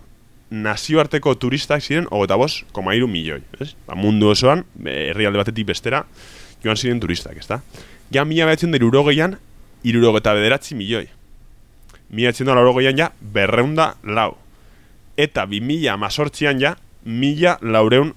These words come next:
milioi turista egon ziren, orduan. Mila bederatzen da berrogei,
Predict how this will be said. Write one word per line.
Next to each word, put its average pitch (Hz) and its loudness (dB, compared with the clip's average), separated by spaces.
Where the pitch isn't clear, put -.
milioi 110 0
turista 110 -4
egon 110 -6
ziren, 98 -8
orduan. 95 -2
Mila 127 2
bederatzen 160 -2
da 160 2
berrogei, 110 2